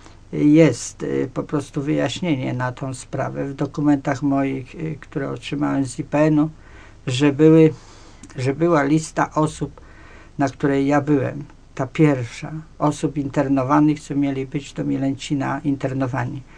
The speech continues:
Ale w związku z tym, że o godzinie dwunastej,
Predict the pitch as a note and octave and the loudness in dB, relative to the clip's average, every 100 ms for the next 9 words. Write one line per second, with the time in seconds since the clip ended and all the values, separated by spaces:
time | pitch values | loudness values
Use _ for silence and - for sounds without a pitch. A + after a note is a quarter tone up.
0 | - - - B2+ B2 C3+ E3+ F3 - E3 | -20 -20 -6 -4 -2 2 2 0 -6 -8
1 | - E3+ C#3 C3+ C3+ C3+ C#3 D3+ G3 F#3 | -4 -2 0 -2 -6 -4 0 0 0 0
2 | D#3+ C3+ D#3+ D3+ C3 - - B2+ D3+ | 0 2 4 4 4 -2 -10 -8 -8